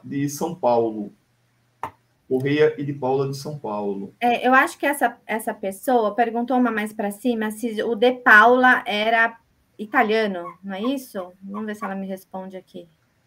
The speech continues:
Speaker 2: Olha, de fato, ela falou, não sabia se era português ou italiano, né? De fato, o sobrenome de Paula a gente tem sim na Itália, ali na região de Cosenza, ali no sul da Itália.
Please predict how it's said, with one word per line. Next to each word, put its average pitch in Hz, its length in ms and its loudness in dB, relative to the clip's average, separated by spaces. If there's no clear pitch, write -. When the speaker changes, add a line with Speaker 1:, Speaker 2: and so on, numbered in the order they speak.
Speaker 2:
Olha, 233 260 8
de 240 180 0
fato, 254 400 4
ela 226 100 2
falou, 240 180 -2
não 254 100 0
sabia 247 260 2
se 254 80 0
era 233 100 2
português 247 600 -2
ou 285 140 2
italiano, 214 640 -2
né? 247 300 -4
De 269 220 -4
fato, 262 840 2
o 214 460 -2
sobrenome 247 460 0
de 277 120 0
Paula 277 360 4
a 294 40 0
gente 285 240 -4
tem 277 240 -2
sim 277 240 -6
na 254 160 -2
Itália, 240 440 0
ali 226 140 -4
na 233 80 -4
região 226 240 -4
de 220 100 -12
Cosenza, 214 800 -6
ali 208 140 -6
no 214 140 -6
sul 214 180 -16
da 208 100 -6
Itália. 202 580 -4